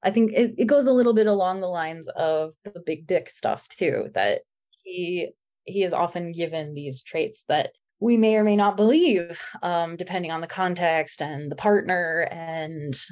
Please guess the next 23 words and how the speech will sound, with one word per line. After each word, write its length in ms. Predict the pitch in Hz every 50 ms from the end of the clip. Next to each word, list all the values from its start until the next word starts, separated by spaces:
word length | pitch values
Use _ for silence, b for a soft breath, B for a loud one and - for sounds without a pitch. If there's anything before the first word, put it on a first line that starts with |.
| - -
uh, 200 | - 160 156 143 -
Sex 300 | - - - 175 170 -
God 240 | - 160 151 165 160
Snape 340 | - - 175 165 165 - -
is 200 | - - - -
just, 460 | - - - - - - - - - -
it's 240 | - 190 190 - -
one 140 | 226 254 277
of 80 | 277
those 160 | 262 247 233
tropes 300 | - - 214 196 185 -
that 120 | - 175 -
makes 220 | 139 156 - -
for 100 | - 160
a 80 | 160 156
good 160 | 156 143 135
plot 220 | - - - -
what 160 | - - - -
plot 420 | - 143 156 156 139 123 - - - _ -
and 320 | 139 143 151 156 143 147
good 160 | 131 113 120
smut, 520 | - - - - 240 254 240 190 - - - - - b b b b
but 440 | - 190 165 156 160 156 - 147